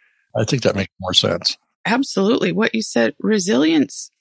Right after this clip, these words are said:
Speaker 2: Let's get rid of resilience. Let's not have people get to a point where they have to be. Let's keep them healthy, get them healthy, and work forward from there.
Speaker 1: Yeah.
Speaker 2: I, that is, that's,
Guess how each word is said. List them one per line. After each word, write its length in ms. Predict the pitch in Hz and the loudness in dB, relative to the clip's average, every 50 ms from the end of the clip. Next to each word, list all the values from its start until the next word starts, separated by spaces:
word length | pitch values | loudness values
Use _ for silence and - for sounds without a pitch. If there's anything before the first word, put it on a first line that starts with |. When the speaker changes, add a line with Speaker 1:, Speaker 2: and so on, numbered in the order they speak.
| _ _ _ _ _ _ _ _ _ _ - | _ _ _ _ _ _ _ _ _ _ -4
Speaker 2:
Let's 240 | - 190 220 - - | -2 -2 -2 -2 -4
get 180 | - 262 262 - | -2 -2 -2 0
rid 180 | 185 196 220 | 0 -2 0
of 120 | 277 269 190 | 0 0 0
resilience. 720 | 180 190 165 156 175 170 165 160 160 147 151 - - - - | -2 -2 -2 -2 -2 -2 -2 -2 -4 -4 -6 -8 -10 -8 -2
Let's 460 | 196 196 196 - - - - - - | -2 0 0 -2 -4 -8 -8 -2 0
not 280 | 202 190 190 196 190 - | 2 2 2 2 0 0
have 240 | 190 208 196 151 - | 0 -2 -2 -2 -4
people 300 | - - 190 - 196 175 | -6 -6 -4 -2 -2 -2
get 260 | 160 190 196 - - | 0 -2 -2 -2 -4
to 200 | - - 208 190 | -2 -2 0 0
a 60 | 185 | 0
point 340 | 175 _ - 196 190 190 - | -2 _ -2 -2 -2 0 -2
where 120 | - 196 185 | -2 -2 -2
they 120 | 175 170 | -2 -2
have 300 | 165 170 175 202 220 - | -2 -2 -2 -2 -4 -4
to 100 | - 220 | -6 -4
be. 140 | 180 165 160 | -2 -2 -2
Let's 220 | 160 170 170 - | -2 -4 -4 -6
keep 300 | - - - 208 190 - | -8 -6 -4 -4 -4 -4
them 160 | - 175 160 | -4 -4 -4
healthy, 560 | 139 156 190 208 240 - - 170 170 202 - _ - | -2 -2 -2 -2 -2 -2 -2 -2 -2 -2 -4 _ -4
get 200 | - - 202 - | -2 -2 -2 0
them 180 | - 196 170 | 0 -2 0
healthy, 540 | 151 143 170 165 160 151 - 175 180 220 - - - - - - - - - _ _ _ _ _ _ - | 0 -2 -2 -2 -2 -2 -2 -2 -2 -2 -4 -6 -14 -20 -20 -20 -20 -20 -20 _ _ _ _ _ _ -4
and 200 | 208 202 190 185 | -2 0 0 0
work 400 | 190 208 208 208 - - - - _ _ _ _ _ _ _ _ _ _ _ _ _ _ - | 0 0 0 -2 -6 -12 -20 -20 _ _ _ _ _ _ _ _ _ _ _ _ _ _ -16
forward 600 | - - - - 196 214 233 233 208 190 160 147 | -16 -12 -4 0 0 2 2 2 2 0 0 -2
from 220 | - - 180 170 | -2 0 0 2
there. 320 | 170 180 180 175 151 131 139 _ _ - | 2 2 0 0 -2 -4 -6 _ _ 0
Speaker 1:
Yeah. 280 | - 160 180 165 139 135 - _ - | 2 2 4 4 2 0 -4 _ -4
Speaker 2:
I, 100 | 190 - - - | -4 -4 -4 -4
that 280 | 180 180 202 208 214 185 | -2 0 2 2 2 2
is, 240 | 202 185 160 160 - | 0 -2 -2 -4 -4
that's, 340 | 175 202 254 269 254 - | -2 0 0 0 -2 -2